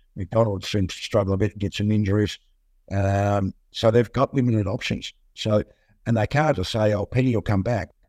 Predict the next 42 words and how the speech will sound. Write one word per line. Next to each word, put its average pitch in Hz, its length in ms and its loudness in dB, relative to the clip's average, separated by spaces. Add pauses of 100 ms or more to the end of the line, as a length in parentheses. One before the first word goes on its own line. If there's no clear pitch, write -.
But 110 120 0
what 123 160 -2
if 110 120 -2
someone 104 240 2
gets 98 180 -6
injured 120 240 0
again? 90 240 -4 (380)
Then 107 100 0
they're 107 120 2
gonna 104 180 0
be 98 160 0
held 92 340 0
short 98 300 -4
again. 98 320 0
So 101 180 0
they'll 113 200 0
need, 139 400 2 (380)
they'll 120 140 0
need 131 220 2
something. 127 300 2 (300)
They'll 113 140 -2
need 123 220 0
someone. 135 340 0 (220)
Um, 107 320 -2 (360)
but 107 120 2
that's 139 200 2
where 123 120 2
the 107 100 -2
system 123 400 -2
changes. 104 540 0
You - 100 -2
have 135 80 2
a 120 60 -2
look 107 140 0
at 101 60 -4
G 104 160 -2
W 101 280 0
S. 95 100 -2
I 107 60 2
know 117 160 4
they've 104 180 -2
got, 101 240 -2